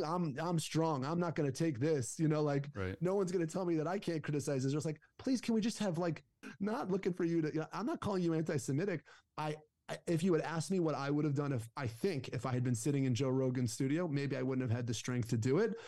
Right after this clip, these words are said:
Speaker 1: I would have said, "Well, I wouldn't have worded it that way," you know, and then moved on, you know what I mean? But, like, she said nothing.
Speaker 2: But, and
Speaker 1: And
Speaker 2: isn't
Speaker 1: then,
Speaker 2: there a
Speaker 1: so she got
Speaker 2: difference between being anti-Semitic and criticizing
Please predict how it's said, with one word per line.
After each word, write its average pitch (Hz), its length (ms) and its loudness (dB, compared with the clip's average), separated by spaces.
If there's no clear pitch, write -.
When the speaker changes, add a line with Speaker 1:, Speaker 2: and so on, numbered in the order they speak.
Speaker 1:
I 139 120 2
would 165 140 6
have 143 100 4
said, 147 400 0
"Well, 262 200 -2
I 233 100 2
wouldn't 240 220 4
have 185 120 2
worded 202 260 4
it 165 140 2
that 196 240 0
way," 135 420 -2
you 156 100 4
know, 160 120 4
and 160 180 4
then 185 160 2
moved 131 300 2
on, 123 200 -2
you 139 80 2
know 151 60 2
what 156 60 2
I 160 60 4
mean? 156 60 2
But, 147 140 -2
like, 139 320 -4
she - 220 -2
said 311 180 0
nothing. 180 460 0
Speaker 2:
But, 156 120 0
and 185 100 4
Speaker 1:
And 190 100 8
Speaker 2:
isn't 202 220 8
Speaker 1:
then, - 0 -
Speaker 2:
there 220 100 8
a 185 60 10
Speaker 1:
so 160 60 8
she 131 40 2
got 151 100 8
Speaker 2:
difference 160 280 4
between 131 440 4
being 131 400 4
anti-Semitic 127 920 2
and 127 520 0
criticizing 120 920 2